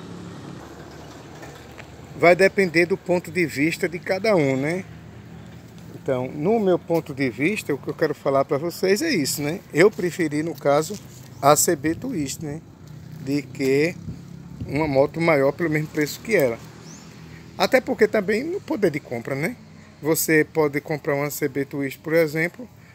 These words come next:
é, no consórcio aí, mais fácil. E uma moto que ela já seja, digamos assim,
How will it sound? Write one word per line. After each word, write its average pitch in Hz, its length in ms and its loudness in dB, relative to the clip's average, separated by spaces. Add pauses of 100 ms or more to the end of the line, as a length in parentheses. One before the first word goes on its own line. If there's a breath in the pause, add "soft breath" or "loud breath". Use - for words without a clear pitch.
(160 loud breath)
é, 123 720 2 (220)
no 165 100 6
consórcio 147 680 0
aí, 135 320 2 (360)
mais 131 200 -4
fácil. 147 400 0 (580 loud breath)
E 147 140 0
uma 170 260 2
moto 143 880 -2 (440)
que 131 120 -4
ela 131 220 2
já 135 220 0
seja, 131 760 -4 (480)
digamos 131 460 -10
assim, 127 580 -8